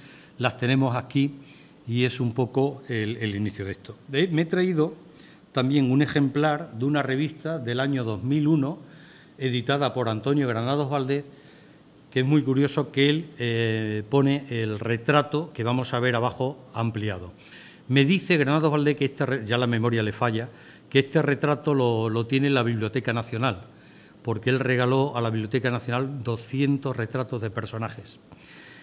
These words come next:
Lo curioso es que hace unos días, hojeando un cuaderno que me había dado, me encuentro en un tamaño algo mayor que esto, este retrato.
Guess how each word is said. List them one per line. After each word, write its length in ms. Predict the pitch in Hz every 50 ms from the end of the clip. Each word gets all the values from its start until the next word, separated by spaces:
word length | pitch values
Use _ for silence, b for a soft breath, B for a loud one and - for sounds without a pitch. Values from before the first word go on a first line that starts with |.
| B B B B B B B - - - - -
Lo 200 | 127 120 120 113
curioso 420 | 117 120 123 131 147 160 147 - 160
es 100 | - -
que 120 | - 151
hace 200 | 147 147 - 147
unos 220 | 139 139 135 110 -
días, 220 | 143 143 139 127
hojeando 680 | 120 - - 123 123 131 131 135 127 123 127 127 123 123
un 300 | 127 120 131 131 135 127
cuaderno 640 | 127 - 127 127 131 131 127 113 113 113 110 104 104
que 100 | - 110
me 80 | 107 110
había 220 | 107 123 131 127
dado, 280 | 123 127 131 127 131 127
me 120 | 117 107
encuentro 680 | 107 110 101 - 135 139 139 135 135 - 135 139 147 147 B B B B B B B B B
en 140 | 123 127
un 140 | 135 139 143
tamaño 460 | 139 139 139 147 143 139 131 123 123 123
algo 320 | 123 135 139 139 131 139 135
mayor 340 | 127 117 117 127 123 117
que 180 | 120 - 120 127
esto, 380 | 127 - - - 156 170 185 - - - - B B B B B B B B B - -
este 300 | 131 123 - - 131 113
retrato. 500 | 113 110 101 113 104 101 104 - -